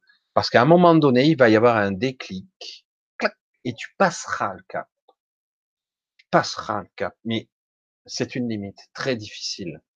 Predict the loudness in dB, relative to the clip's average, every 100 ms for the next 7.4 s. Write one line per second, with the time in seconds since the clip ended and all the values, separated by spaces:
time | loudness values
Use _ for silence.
0 | _ _ _ _ -6 -6 0 0 0 _
1 | _ _ _ _ _ 2 2 0 2 2
2 | 2 0 0 -4 -4 -4 -2 -4 -4 -4
3 | 2 2 0 0 2 4 4 4 4 2
4 | 2 2 2 2 -2 _ _ _ _ -6
5 | 2 6 8 8 6 2 -2 -2 2 2
6 | 4 2 0 -2 _ _ _ -16 -10 -4
7 | -2 -2 -8 -14